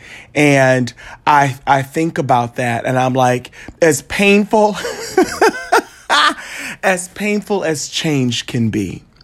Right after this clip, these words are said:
as, um, and, and, and, and I'm just gonna be real,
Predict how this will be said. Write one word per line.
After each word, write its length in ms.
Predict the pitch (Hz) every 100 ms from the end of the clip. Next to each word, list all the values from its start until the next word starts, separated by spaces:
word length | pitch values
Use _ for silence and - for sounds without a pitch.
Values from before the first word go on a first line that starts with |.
| - - - - - 139
as, 560 | 135 123 127 120 -
um, 600 | 131 123 117 113 110 110 - -
and, 320 | 139 131 131
and, 240 | - 143 -
and, 200 | 131 131
and 400 | 143 135 127 120 -
I'm 160 | 151 165
just 120 | 156
gonna 100 | 139
be 100 | 131
real, 460 | 127 131 113 110